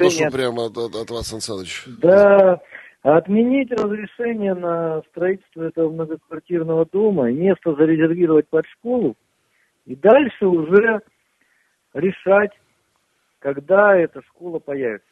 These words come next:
Speaker 1: Потому
Speaker 2: То есть
Speaker 1: что
Speaker 2: ждать
Speaker 1: все равно
Speaker 2: денег,
Speaker 1: и краевые, и федеральные деньги,
Speaker 2: ждать
Speaker 1: э,
Speaker 2: краевых и
Speaker 1: выделяют.
Speaker 2: федеральных денег, да, получается?
Speaker 1: Ну, я могу, вот я тоже, когда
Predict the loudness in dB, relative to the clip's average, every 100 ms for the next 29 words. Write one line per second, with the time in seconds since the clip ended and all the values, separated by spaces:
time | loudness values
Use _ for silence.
0 | _ -10 -6 -6 -2 0 0 2 2 0
1 | -2 -4 -2 -2 -4 -2 -4 -4 0 4
2 | 6 6 4 -2 -4 -4 -4 -4 0 0
3 | 2 0 0 -2 -2 2 6 6 4 0
4 | -2 -2 -4 -4 -4 -4 -6 -6 -8 -8
5 | -14 -18 _ _ _ _ _ _ -4 -2
6 | -2 0 2 2 2 -2 -2 -6 -12 -14
7 | -6 2 2 2 0 0 -2 _ _ _
8 | _ -12 -6 0 0 0